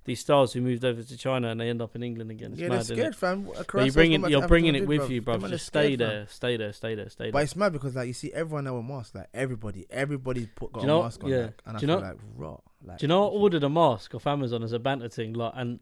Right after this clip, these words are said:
Speaker 1: I looked at the address. It was, um, there was about fifty numbers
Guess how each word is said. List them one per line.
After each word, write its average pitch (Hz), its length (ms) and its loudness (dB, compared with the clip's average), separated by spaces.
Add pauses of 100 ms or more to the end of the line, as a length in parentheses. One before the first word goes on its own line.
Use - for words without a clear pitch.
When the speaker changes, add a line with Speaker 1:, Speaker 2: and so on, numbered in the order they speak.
Speaker 1:
I - 60 -6
looked 139 260 0
at 143 80 -4
the 143 120 0
address. 127 520 0 (680)
It 123 60 -12
was, 120 200 -6
um, 117 320 0
there 120 140 0
was 113 80 -2
about 113 280 -4
fifty 185 760 -4
numbers 156 720 0